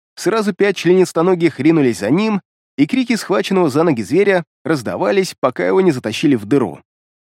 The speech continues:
А вот второй везунчик побежал к нам, да понесся так быстро,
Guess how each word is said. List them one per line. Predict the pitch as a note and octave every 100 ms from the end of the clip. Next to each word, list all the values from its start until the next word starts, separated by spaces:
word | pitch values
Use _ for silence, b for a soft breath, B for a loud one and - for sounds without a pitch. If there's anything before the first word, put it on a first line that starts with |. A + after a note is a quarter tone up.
| -
А | A2
вот | C3+
второй | - A2+ G#3+
везунчик | G3 G#2 G2+ F2 -
побежал | G#2+ C3+ E3+ F#3+
к | -
нам, | F3+ A3+ F2 - _ _ _ -
да | G#2+
понесся | A2+ C3 F3 -
так | A#2+ F#2+
быстро, | D#3+ A3+ - -